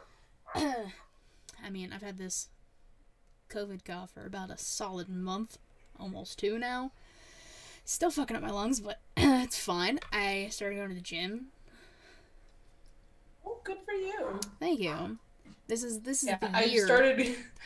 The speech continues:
Speaker 2: <laughs> I started going back to the gym, and what I mean by that is when I started school, I kind of took a small break because,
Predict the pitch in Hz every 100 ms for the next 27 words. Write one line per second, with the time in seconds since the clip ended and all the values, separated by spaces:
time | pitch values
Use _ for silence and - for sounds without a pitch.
0 | - - - - - 208 202 - - 233
1 | 247 208 220 208 196 180 190 202 - -
2 | 185 175 180 175 175 170 170 185 175 180
3 | 196 190 180 175 170 185 180 - 196 190
4 | 180 - - 208 185 175 180 196 190 190
5 | 226 190 180 - - 202 196 190 185 190
6 | 185 196 - 196 196 190 170